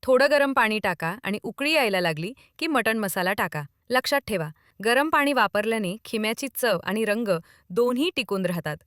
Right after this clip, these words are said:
फक्त दोन शिट्ट्या करा आणि तयार आहे आपला मऊ, रसरशीत खिमा. भरपूर कोथिंबीर टाका.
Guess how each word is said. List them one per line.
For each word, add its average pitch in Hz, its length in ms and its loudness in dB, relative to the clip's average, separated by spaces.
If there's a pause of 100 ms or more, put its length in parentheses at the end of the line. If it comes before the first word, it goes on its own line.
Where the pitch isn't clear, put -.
(180)
फक्त 294 220 0
दोन 277 280 4
शिट्ट्या - 300 0
करा 160 220 -2 (140)
आणि 180 260 -6
तयार 214 240 4
आहे 220 220 -2 (260)
आपला 196 280 -2
मऊ, 196 500 -2
रसरशीत 247 600 -2 (120)
खिमा. 170 240 -4 (260)
भरपूर 262 400 0
कोथिंबीर 226 540 0
टाका. 151 240 -2